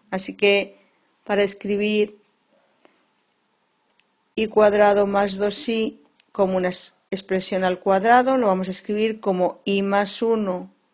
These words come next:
al cuadrado menos uno, ¿de acuerdo? Así que venimos aquí y nos queda que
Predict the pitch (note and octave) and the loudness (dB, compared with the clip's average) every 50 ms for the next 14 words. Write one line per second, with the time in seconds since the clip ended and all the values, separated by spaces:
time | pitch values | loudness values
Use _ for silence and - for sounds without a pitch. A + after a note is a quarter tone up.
0 | _ _ _ _ _ _ _ _ _ _ _ - G3+ G3+ G3 G3 G3+ G3 F#3+ F#3 | _ _ _ _ _ _ _ _ _ _ _ -2 0 0 0 2 2 2 2 2
1 | G#3 A3+ A#3+ B3+ B3+ C#4+ D4 D4+ - - - - G#3+ A3+ A#3+ B3 B3+ C4 C4+ C4+ | 2 2 2 4 4 4 4 4 2 -2 -6 -6 -2 -2 0 0 2 2 0 0
2 | C4+ C4 - - _ _ _ _ _ - G3+ F#3+ D#3+ - - - _ _ _ _ | -2 -4 -8 -14 _ _ _ _ _ 0 0 0 -2 -4 -10 -18 _ _ _ _
3 | _ _ _ _ _ - G#3+ G3+ G#3 A#3+ A#3+ B3 C4+ D4+ E4 F#4 F4+ - _ _ | _ _ _ _ _ -12 -10 -4 -2 -2 0 2 2 2 2 2 -2 -8 _ _
4 | _ _ _ _ _ _ - G#3+ G#3 A3 G3+ F#3+ G#3 F#3+ F3+ F3 F#3 - _ _ | _ _ _ _ _ _ -10 -8 -6 -6 -2 0 2 2 2 0 -4 -10 _ _
5 | _ _ _ _ _ _ _ _ - G#3 G3 G3 G3 F#3+ F#3+ F#3+ - A3+ A3+ - | _ _ _ _ _ _ _ _ -6 -4 -2 0 0 0 0 0 -2 -2 0 2
6 | D4 D4+ D#4+ D#4+ D#4+ G4 - - _ _ _ _ _ _ _ _ _ _ _ _ | 2 4 4 4 2 0 -2 -10 _ _ _ _ _ _ _ _ _ _ _ _
7 | _ _ _ _ _ _ _ _ _ _ _ _ _ _ _ _ _ _ _ _ | _ _ _ _ _ _ _ _ _ _ _ _ _ _ _ _ _ _ _ _
8 | - A#3 G#3+ G#3 G3+ - - - A#3+ A#3 A3+ A3+ A3+ A#3 B3+ C#4+ D#4+ - - _ | -6 -4 -4 -4 -6 -4 0 2 2 2 4 4 2 2 2 0 -2 -4 -10 _
9 | _ _ _ _ _ _ _ _ _ _ _ _ - - A3 A3 A3+ A#3 A#3+ B3 | _ _ _ _ _ _ _ _ _ _ _ _ 0 2 4 6 6 6 4 2
10 | C4+ - - | 0 -2 -8